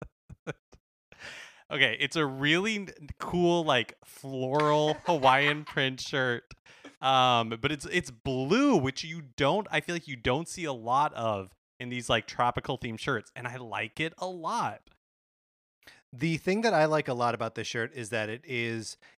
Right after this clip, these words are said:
Speaker 2: it has, like, a nice solid background and then a ton of flowers, like, over it. And I can't, there's no, like, easy place where the pattern repeats or anything.
Speaker 1: Mm-hmm.
Speaker 2: Um, like, it looks as though someone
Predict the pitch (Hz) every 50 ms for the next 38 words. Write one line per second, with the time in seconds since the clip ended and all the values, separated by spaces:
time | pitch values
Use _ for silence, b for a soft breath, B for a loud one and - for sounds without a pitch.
0 | - 123 113 139 135 135 127 131 131 120 120 110 107 107 113 123 139 151 - -
1 | - - - - - - - 156 147 160 170 175 180 170 151 139 110 - - 127
2 | 127 139 147 - - 185 180 185 185 190 196 196 - - - - 143 135 131 131
3 | 131 120 110 - - - 135 147 156 151 135 - - - 131 123 123 123 127 123
4 | 123 120 113 - - 120 107 104 - - - 123 123 135 165 180 185 190 - -
5 | B B B B B B - 156 156 151 139 - - 175 202 190 147 160 151 -
6 | 196 202 196 185 175 175 - _ - 160 147 151 151 151 156 143 - - 147 135
7 | 131 - - 135 123 117 107 113 - - - - 123 120 120 127 127 123 110 110
8 | 107 - - - - 135 143 190 - - - - - - 175 175 185 185 190 190
9 | - 208 208 208 208 - 135 131 139 123 113 120 127 - 135 135 131 131 131 -
10 | - _ _ _ _ - 143 147 135 143 156 160 139 127 147 175 - - - 180
11 | 165 139 135 151 147 147 143 - - 151 139 135 135 131 127 120